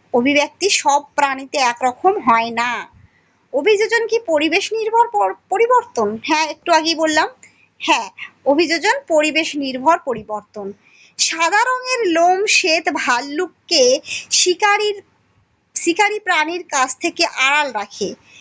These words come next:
এটি কি বোঝায়? এটি প্রতিরক্ষামূলক অভিযোজন বোঝায়। অভিযোজন ও পরিবেশের সম্পর্ক ব্যাখ্যা করো এক লাইনে।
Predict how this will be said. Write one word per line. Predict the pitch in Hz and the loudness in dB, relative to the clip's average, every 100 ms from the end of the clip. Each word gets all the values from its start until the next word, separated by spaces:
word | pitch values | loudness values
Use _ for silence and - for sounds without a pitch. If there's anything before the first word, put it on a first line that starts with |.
| - - | -20 -6
এটি | 330 381 | -2 0
কি | 403 - 415 403 | 0 -2 0 2
বোঝায়? | 285 240 247 208 190 - _ _ _ _ _ | 2 0 0 -2 -4 -12 _ _ _ _ _
এটি | - 285 415 | -6 0 -2
প্রতিরক্ষামূলক | - 311 330 359 349 349 - - 427 403 392 392 | 2 0 2 2 0 -2 -4 2 2 2 -4 0
অভিযোজন | 285 302 262 277 254 247 | 0 0 0 -2 -2 -4
বোঝায়। | 220 208 226 - 208 _ _ _ _ _ _ _ _ _ _ _ - | -6 -4 -4 -4 -8 _ _ _ _ _ _ _ _ _ _ _ 2
অভিযোজন | 302 427 415 453 453 494 539 523 _ _ _ - | 4 6 4 4 4 2 0 -6 _ _ _ 0
ও | 294 359 | 4 4
পরিবেশের | 330 320 330 403 403 466 | 4 2 2 0 0 0
সম্পর্ক | - 339 285 294 349 339 339 339 | 0 0 0 2 2 2 2 0
ব্যাখ্যা | 247 - - 285 | 0 0 -4 -4
করো | - 262 320 - | 2 4 4 2
এক | - 269 320 240 | -2 -2 -2 -4
লাইনে। | 202 208 214 202 170 | -4 -4 -6 -8 -10